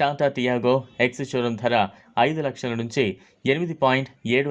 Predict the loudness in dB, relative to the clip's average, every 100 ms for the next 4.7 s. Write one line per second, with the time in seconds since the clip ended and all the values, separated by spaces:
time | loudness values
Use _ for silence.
0 | -2 -2 -6 -6 -4 -4 -2 -4 -2 -2
1 | -2 -4 -10 -20 _ _ -2 0 0 0
2 | 0 2 2 0 -2 -2 -2 -2 0 0
3 | -2 0 0 0 -4 _ 0 0 0 -2
4 | -2 -2 -4 -4 -4 -4 -4